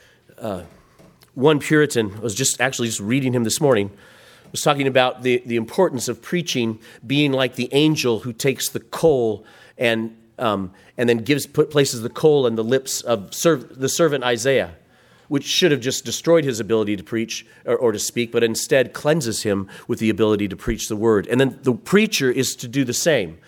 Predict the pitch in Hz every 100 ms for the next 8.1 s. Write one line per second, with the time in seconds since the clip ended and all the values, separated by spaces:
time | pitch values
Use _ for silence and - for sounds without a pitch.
0 | - - 139 180 202 170 151 - - 202
1 | 214 208 156 147 175 165 151 160 143 120
2 | - - 117 151 143 - - 135 143 147
3 | 233 175 151 - - - - 196 110 -
4 | 143 147 151 139 202 190 160 - - -
5 | - 175 - - - - 156 156 147 202
6 | 202 170 - - _ - 185 143 180 170
7 | 110 - - - 156 160 147 196 196 165
8 | -